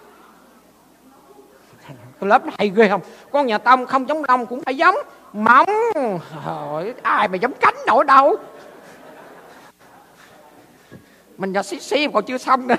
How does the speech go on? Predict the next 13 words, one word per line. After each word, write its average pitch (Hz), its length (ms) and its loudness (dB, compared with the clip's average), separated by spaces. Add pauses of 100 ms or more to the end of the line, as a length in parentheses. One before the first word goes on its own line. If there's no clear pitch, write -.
(300)
<laughs> 208 260 4 (200)
Con 190 160 2
nhà 175 80 -6
Tông 180 280 0
cũng 175 140 -12
giống 214 120 -4
Long 175 160 0
cũng 180 120 -8
giống 202 180 -6
Long. 208 120 -2 (260)
Do 247 100 4
đó 262 260 8
đó, 453 180 4